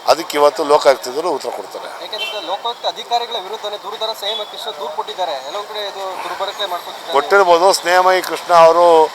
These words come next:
Speaker 1: ಆ, ಅವರು ಯಾವ ಅರ್ಥದಲ್ಲಿ ಕೊಟ್ಟವ್ರೆ ಅಂತ ನನಗೆ ಗೊತ್ತಿಲ್ಲ. ಸ್ನೇಹಮಯಿ ಕೃಷ್ಣ ಅವ್ರಿಗೆ ಮಾಹಿತಿ ಕೊರತೆ ಐತೆ ಅಂತ ಅನ್ಕೊಂತೀನಿ ನಾನು. ಸಿದ್ದರಾಮಯ್ಯನವ್ರದ್ದು ಒಂದೇ ಒಂದು ಸಣ್ಣ ಚುಕ್ಕೆ ಇಟ್ಟಿದ್ದಾರೆ ಅಂತ ಅಂದ್ರೂ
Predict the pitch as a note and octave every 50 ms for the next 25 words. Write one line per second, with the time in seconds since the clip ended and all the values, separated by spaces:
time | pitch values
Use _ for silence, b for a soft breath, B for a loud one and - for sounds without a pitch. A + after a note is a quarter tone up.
0 | - - - - - - - B2+ C3 C3 C3 B2+ C#3 D3 D3+ D3 D3+ C#3+ C3+ C#3
1 | D3+ E3 E3 D#3 D3 D3 D3 - E3 D#3+ E3 D#3+ C#3+ D#3 D3 D3+ C#3+ C#3 C#3 C3+
2 | B2+ B2+ C3 B2+ B2 A#2 A2+ A#2 A#2 - A2 B2 C#3+ D#3 - - - - - -
3 | - - - - - - - - - - - - - - - - - - - B2+
4 | D3 F3 G3 G3 G3+ G3+ G3 F#3+ - F3+ D#3 - F#3 F3+ F3+ F3 F3 E3+ F3 F3+
5 | F3+ F3+ F3+ F3 F3 E3 D#3 - - C3 C#3 D#3 E3+ E3+ E3+ E3 D3 - D3+ C#3+
6 | C#3+ D3+ C#3+ C3+ C#3 C3+ C#3+ C3+ B2 A#2 C3 C3+ C3 C3 - C3 B2 - A#2 G#2+
7 | G#2+ G#2 G#2+ C3 D#3 D#3 - - - - - - B2+ B2 A#2+ D3+ D#3+ F#3 G3 G3+
8 | G3+ G3+ G3 F#3+ F#3 F3+ F3 F3 F#3 G3+ G3+ F#3+ D#3+ C#3+ C#3+ D3+ E3 F#3 G#3+ G#3+
9 | G3 F#3 D#3+ C3+ A2+ G#2+ - - - - - - - - - - - - - -
10 | C#3 C#3 E3 F3+ F3 - - - - - - F#3 F3+ E3+ - - E3 D#3 D#3 D3
11 | D3 C#3+ C3+ B2+ A#2+ B2 A#2 A2+ A2+ B2+ C#3+ F3 G#3 G3